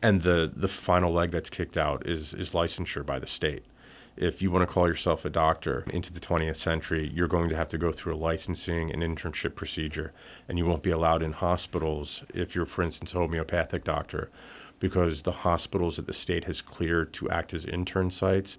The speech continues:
don't include hospitals that are going to allow homeopaths, osteopaths at the time.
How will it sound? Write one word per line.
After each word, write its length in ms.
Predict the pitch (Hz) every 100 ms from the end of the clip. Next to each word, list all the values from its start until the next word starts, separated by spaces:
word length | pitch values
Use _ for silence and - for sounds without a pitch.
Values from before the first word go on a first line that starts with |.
| -
don't 220 | - 87 85
include 260 | - 92
hospitals 540 | 82 80 - 87 80 85
that 140 | 80
are 80 | 80
going 220 | 82 80
to 140 | -
allow 340 | 82 80 78 78
homeopaths, 880 | 95 92 87 90 85 80 - - - -
osteopaths 800 | 104 92 - 95 87 - 82 -
at 100 | 71
the 60 | 92
time. 400 | - 90 82